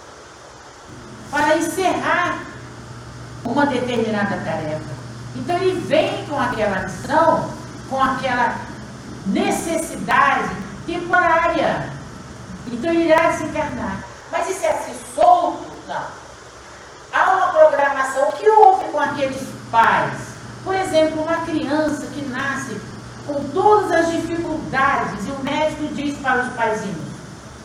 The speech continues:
"Não vai chegar ao primeiro mês." Aí ele chega ao sexto mês. "Não vai chegar a dois anos, não vai chegar a um ano." Ele vai e completa, às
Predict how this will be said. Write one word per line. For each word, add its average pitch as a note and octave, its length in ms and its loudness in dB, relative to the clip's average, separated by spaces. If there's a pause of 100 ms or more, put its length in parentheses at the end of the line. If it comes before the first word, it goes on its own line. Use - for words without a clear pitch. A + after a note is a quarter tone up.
(800)
"Não A3 240 -2
vai G#3 240 -2
chegar F3 420 -6
ao F#3+ 60 -8
primeiro F#3 340 -8
mês." - 320 -10 (260)
Aí F3 160 -6
ele G#3 180 -6
chega A#3 180 -6
ao C4+ 100 -2
sexto C#4 640 -2
mês. D3 300 -4 (560)
"Não D#3+ 140 -4
vai G#3 200 -4
chegar A3+ 300 -2
a A#3+ 100 0
dois C#4 220 0
anos, C#3+ 320 -6
não D3 100 -6
vai - 140 -6
chegar A3 280 -6
a D4 40 0
um - 100 -2
ano." - 220 -4 (200)
Ele G#4 340 4
vai - 340 2 (460)
e F4 100 -4
completa, C4 720 2
às G#3+ 140 -4